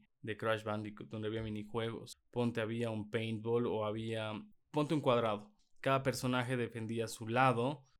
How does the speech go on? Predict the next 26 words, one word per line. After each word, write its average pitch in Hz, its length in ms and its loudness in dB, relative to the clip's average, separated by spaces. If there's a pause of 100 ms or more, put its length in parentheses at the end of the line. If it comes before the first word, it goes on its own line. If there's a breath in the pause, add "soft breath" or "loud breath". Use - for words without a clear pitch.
y 120 180 -4
había 123 260 0
un, 123 80 -2
una 127 280 0
pelota, 131 400 2
entonces, 110 480 -6 (160)
como 170 200 0
ese - 160 0
ping-pong 156 460 -2
de 120 100 2
mesa, 123 460 -4 (100)
y - 40 -10
se 120 80 -6
jugaba 113 300 0
así. 113 300 -6 (100)
Sí, - 300 -2
yo 143 160 0
creo 147 120 -2
que 135 80 0
va 123 60 4
a 117 40 2
ser 120 140 -4
ese. - 240 -6 (280)
Una 143 240 2
cosa 123 200 -2
así, 147 480 0